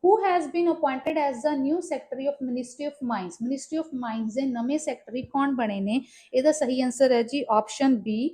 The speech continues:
ਜਿਹਦਾ ਨਾਂ, ਜਿਨ੍ਹਾਂ ਦਾ ਨਾਮ ਕੀ ਆ? ਪਿਊਸ਼ ਗੋਇਲ।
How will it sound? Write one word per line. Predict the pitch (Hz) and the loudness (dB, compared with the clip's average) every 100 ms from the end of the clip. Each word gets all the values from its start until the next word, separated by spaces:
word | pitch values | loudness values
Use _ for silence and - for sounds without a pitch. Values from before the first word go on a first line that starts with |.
| - _ _ 220 | -8 _ _ -8
ਜਿਹਦਾ | 247 294 | 0 2
ਨਾਂ, | 285 233 | 2 0
ਜਿਨ੍ਹਾਂ | 226 262 285 | -2 -2 0
ਦਾ | |
ਨਾਮ | 269 226 214 233 | 0 0 -2 -4
ਕੀ | 233 | 6
ਆ? | 302 415 285 | 6 6 4
ਪਿਊਸ਼ | 302 349 220 | 4 4 2
ਗੋਇਲ। | 214 180 156 | 6 6 4